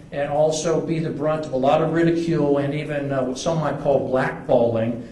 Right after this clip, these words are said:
of him, uh, from the mainstream because of his passion to seek out what is true. And, and Brian is about truth. And, uh, he's taught me a lot along the way about what I might expect as I,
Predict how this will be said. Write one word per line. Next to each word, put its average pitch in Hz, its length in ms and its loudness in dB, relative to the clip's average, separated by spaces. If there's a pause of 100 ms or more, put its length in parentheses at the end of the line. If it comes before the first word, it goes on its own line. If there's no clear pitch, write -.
(340)
of 117 200 -8
him, 123 420 -4
uh, 120 80 -6
from 147 260 -6
the 143 80 -4
mainstream 135 680 -6
because 165 640 0
of 135 140 -6
his 139 160 -4
passion 147 580 -6
to - 80 -8
seek 147 320 -6
out 139 220 -4
what 135 200 0
is 127 240 -2
true. 101 480 -4 (480)
And, 123 320 -6
and 120 160 -6
Brian 147 360 -2
is 143 120 -4
about 131 400 -2
truth. - 420 -8 (520)
And, 123 460 -6
uh, 123 100 -2
he's 139 260 -8
taught 160 280 -6
me 160 80 -4
a 151 80 -4
lot 156 280 0
along 131 300 -2
the 123 60 0
way 123 300 0
about 120 440 -2
what 135 220 2
I 139 120 -2
might 139 240 -2
expect - 680 -4
as 120 160 -4
I, 120 140 0